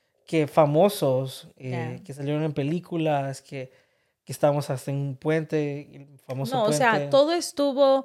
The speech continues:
Speaker 1: Bonito.
Speaker 2: bonito, estuvo, para mí todo fue perfecto. Este, te luciste, y te lo dije, te luciste con este viaje, con esta sorpresa, con este regalo de cumpleaños.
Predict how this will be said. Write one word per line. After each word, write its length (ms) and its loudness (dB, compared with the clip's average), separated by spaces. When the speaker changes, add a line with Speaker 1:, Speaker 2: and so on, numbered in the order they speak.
Speaker 1:
Bonito. 580 -6
Speaker 2:
bonito, 580 -4
estuvo, 480 -2
para 220 0
mí 240 -6
todo 300 -4
fue 180 -12
perfecto. 1080 -8
Este, 680 -6
te 120 -6
luciste, 920 -8
y 140 -12
te 140 -4
lo 120 -2
dije, 300 -4
te 160 -10
luciste 580 -6
con 200 -8
este 300 -8
viaje, 680 -4
con 160 -8
esta 260 -8
sorpresa, 800 -6
con 260 -12
este 280 -8
regalo 460 -2
de 140 -6
cumpleaños. 920 -12